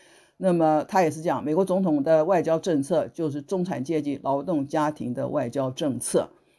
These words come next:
要建立国内强大的经济实力，要美国的企业回美国来投资。哎，这点跟川普非常像啊。那么因此呢，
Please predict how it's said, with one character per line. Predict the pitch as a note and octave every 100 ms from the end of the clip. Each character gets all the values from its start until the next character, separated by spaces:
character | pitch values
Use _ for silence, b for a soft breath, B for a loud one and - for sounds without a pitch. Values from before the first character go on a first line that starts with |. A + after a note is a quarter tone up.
| b
要 | F#3 F3+
建 | G3+ F3+ D#3
立 | D3+
国 | - C#3 D3+
内 | D#3
强 | C#3 C3 C#3
大 | D#3
的 | C3+
经 | C3 D3+
济 | D3 C3+
实 | - -
力， | C#3+ G3+ - - _ _
要 | F#3 F#3 D3 - _
美 | - E3+ D3+
国 | D#3+ E3+
的 | F3+ G3 D#3
企 | - A3+ F#3
业 | F3+ - b b b
回 | - - F3+ G#3+ - -
美 | F3 F3 C#3+
国 | D#3+ F3+
来 | D#3+
投 | E3+ C#3 D#3
资。 | E3 -
哎， | E3+
这 | D3+ G#3+
点 | D#3 C#3
跟 | D#3+
川 | D#3+ -
普 | D3
非 | - D3
常 | B2+
像 | C3+ C#3+
啊。 | C3 G#2 b b b b
那 | - F3+
么 | D#3+
因 | - G#3
此 | - C3+
呢， | C3+ C3